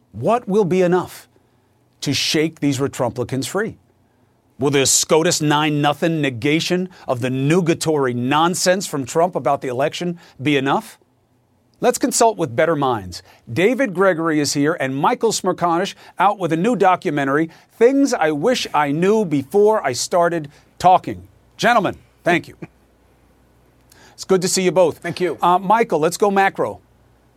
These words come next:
Speaker 1: What changes the state of play? First, do you accept,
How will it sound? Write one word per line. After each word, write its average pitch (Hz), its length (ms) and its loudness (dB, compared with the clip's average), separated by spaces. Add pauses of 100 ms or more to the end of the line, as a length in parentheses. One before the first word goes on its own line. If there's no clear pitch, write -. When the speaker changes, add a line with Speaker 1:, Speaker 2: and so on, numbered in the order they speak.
Speaker 1:
What 240 300 0
changes 220 600 0
the 185 120 2
state 196 320 0
of 156 160 -2
play? 151 400 2
First, 208 320 0
do 185 80 -2
you 180 140 2
accept, - 500 -2